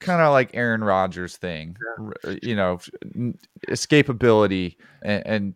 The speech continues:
Speaker 1: those quarterbacks that are just frustrating to play against. Joe Burrow, I don't know. That's, that same, he had that same quality to his game.
Speaker 2: Another
Speaker 1: Sneaky
Speaker 2: fun fact.
Speaker 1: fast.
Speaker 2: Fran
Speaker 1: Sneaky fast.
Speaker 2: Tarkenton was the, was a third round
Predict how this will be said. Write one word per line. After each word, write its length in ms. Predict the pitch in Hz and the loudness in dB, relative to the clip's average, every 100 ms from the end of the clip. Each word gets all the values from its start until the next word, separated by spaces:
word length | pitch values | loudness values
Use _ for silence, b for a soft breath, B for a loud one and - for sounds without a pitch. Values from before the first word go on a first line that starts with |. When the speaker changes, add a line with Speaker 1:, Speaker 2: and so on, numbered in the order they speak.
| _ | _
Speaker 1:
those 180 | 117 - | -4 0
quarterbacks 480 | 135 127 117 110 | 4 6 6 4
that 100 | - | 0
are 80 | 101 | -4
just 220 | 92 98 | -4 -10
frustrating 560 | - 127 117 - 104 95 | -2 0 0 0 -2 -2
to 80 | 90 | -8
play 320 | - 95 87 | -4 -2 -2
against. 280 | 85 85 - | -4 -10 -6
Joe 220 | 110 107 | 0 0
Burrow, 540 | 92 95 95 90 87 | 2 2 2 2 0
I 140 | 90 101 | 0 0
don't 160 | 98 | 0
know. 220 | 95 92 87 | 0 0 0
That's, 220 | 98 95 60 | 0 -2 -2
that 260 | 110 98 - | -2 -2 -6
same, 480 | - 113 104 98 - | -4 -2 -2 -6 -10
he 140 | 110 135 | -4 2
had 240 | 139 135 | 2 4
that 180 | 135 101 | 4 2
same 560 | - 110 107 104 98 92 _ _ _ _ _ | -2 0 0 -2 -4 -10 _ _ _ _ _
quality 600 | - 135 117 110 104 95 85 | -6 2 6 6 6 0 -4
to 120 | - | -2
his 200 | 101 92 | -2 -2
game. 560 | - 98 95 92 87 85 _ b b | -4 -4 -2 -2 -4 -8 _ b b
Speaker 2:
Another 280 | - 143 160 | 0 4 4
Speaker 1:
Sneaky 80 | 156 | 4
Speaker 2:
fun 160 | 160 110 | 2 2
fact. 260 | - - | 4 6
Speaker 1:
fast. 480 | - 147 98 - - - 214 220 185 | 8 6 4 -4 -16 -18 -12 -12 -12
Speaker 2:
Fran 360 | - - 143 139 | -16 0 2 4
Speaker 1:
Sneaky 40 | 160 | 4
fast. 360 | 165 156 147 - | 2 2 0 0
Speaker 2:
Tarkenton 240 | 120 123 143 | 0 0 2
was 320 | 147 127 - - | 2 2 -2 0
the, 480 | 131 123 120 110 - _ _ | 4 4 4 0 -6 _ _
was 160 | 143 131 | 2 2
a 60 | |
third 440 | 117 - 175 202 196 | 0 0 6 6 8
round 600 | 170 175 170 156 139 117 | 6 8 6 6 6 2